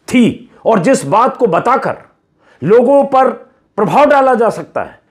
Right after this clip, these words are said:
वो तो प्रधानमंत्री मोदी ने बता दी। लेकिन उसी वीडियो में उसी महिला का बाकी जो दर्द है, तकलीफ है, सरकारी योजना उस तक न पहुंचने की जो बात है,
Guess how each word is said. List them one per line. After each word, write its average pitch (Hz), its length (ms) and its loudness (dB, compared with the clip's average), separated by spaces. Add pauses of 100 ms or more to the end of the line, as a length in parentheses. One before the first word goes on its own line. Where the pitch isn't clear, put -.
(140)
वो 185 120 -2
तो 196 120 -4
प्रधानमंत्री 151 640 0
मोदी 120 240 0
ने 113 60 0
बता 170 280 -2
दी। - 120 -12 (340)
लेकिन 240 240 0
उसी 262 280 0
वीडियो 285 300 0
में - 240 -10 (400)
उसी 254 260 0
महिला 269 340 0
का - 280 -14 (260)
बाकी 180 340 -2
जो 247 140 0
दर्द 190 320 -2
है, - 220 -18
तकलीफ 208 400 -2
है, - 160 -20 (180)
सरकारी 233 480 -2
योजना 220 600 0 (380)
उस 214 160 -4
तक 233 180 -2
न 156 200 0
पहुंचने 220 480 0
की 214 140 -4
जो 151 120 -2
बात 220 300 -2
है, - 80 -20